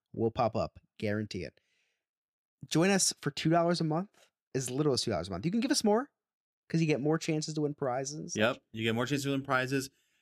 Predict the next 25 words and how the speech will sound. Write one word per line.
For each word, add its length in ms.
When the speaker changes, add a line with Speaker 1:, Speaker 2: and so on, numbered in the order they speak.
Speaker 2:
And 240
over 300
on, 80
on 160
Patreon, 540
you 100
get 260
to 440
get 160
some 140
of 60
the 60
cutting 160
room 140
floor 300
materials 540
that 220
does 180
not 120
make 180
it 60
to 80
the 80
podcast 380
itself. 340